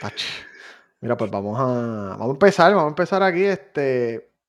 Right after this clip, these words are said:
mira, la página que yo le digo a todo el mundo para especiales. Si tú quieres buscar un especial, especialmente, especialmente el día de Black Friday, Viernes Negro.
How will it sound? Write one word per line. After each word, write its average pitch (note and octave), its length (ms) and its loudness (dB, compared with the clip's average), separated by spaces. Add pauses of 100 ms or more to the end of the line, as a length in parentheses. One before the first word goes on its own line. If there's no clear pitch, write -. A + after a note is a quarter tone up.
(260)
mira, C#3 400 -2
la A#2+ 160 -6
página B2+ 280 -6
que D3+ 100 -6
yo D#3+ 60 -2
le D#3+ 80 -2
digo D#3 140 -2
a - 40 -4
todo D#3 60 -6
el C#3+ 60 -8
mundo C#3+ 280 -6
para B2 140 -4
especiales. B2 520 -6
Si A#2+ 60 -16
tú B2 80 -8
quieres E3+ 160 -6
buscar F3+ 200 -4
un F3 60 -6
especial, D#3+ 300 -4
especialmente, C#3+ 520 -8
especialmente B2 920 -10
el F2+ 100 -16
día F#2+ 140 -12
de G#2+ 120 -10
Black G2 260 -14
Friday, F#2+ 580 -12
Viernes G#2 320 -10
Negro. A2 340 -6